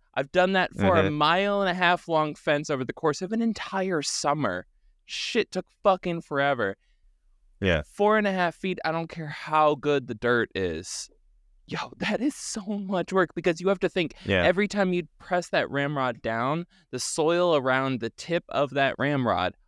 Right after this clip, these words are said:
Speaker 1: hardens. It
Speaker 2: Yeah.
Speaker 1: condenses. It, it flattens out. Four and a half feet is fucking insane. So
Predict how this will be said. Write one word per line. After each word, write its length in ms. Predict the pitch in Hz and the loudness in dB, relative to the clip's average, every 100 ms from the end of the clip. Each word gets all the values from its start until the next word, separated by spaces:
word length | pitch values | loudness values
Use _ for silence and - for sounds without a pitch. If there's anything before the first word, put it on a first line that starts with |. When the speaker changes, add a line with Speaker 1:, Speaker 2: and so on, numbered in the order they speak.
| _ | _
Speaker 1:
hardens. 720 | _ 123 95 80 _ - - _ _ _ _ _ _ - | _ 2 2 0 _ -20 -20 _ _ _ _ _ _ -12
It 40 | |
Speaker 2:
Yeah. 280 | - 127 104 | -4 2 4
Speaker 1:
condenses. 540 | 120 123 - 78 - - | 4 2 -2 -10 -10 -2
It, 160 | 117 95 - | -2 -2 -8
it 280 | 95 127 98 _ | -4 -2 -4 _
flattens 420 | - 135 95 110 | -2 0 0 -2
out. 160 | 110 - _ _ _ _ | -2 -2 _ _ _ _
Four 260 | - 170 190 | 0 2 2
and 80 | 180 | 0
a 40 | |
half 200 | 165 151 | 0 -2
feet 220 | 170 147 | -2 -4
is 140 | 104 - _ - | -6 -14 _ 0
fucking 420 | 147 - 147 135 | 0 2 -6 -2
insane. 800 | 113 95 - - 104 87 80 - _ _ _ | -4 -4 -8 -6 -6 -4 -8 -12 _ _ _
So 520 | - 147 139 120 | 0 4 4 2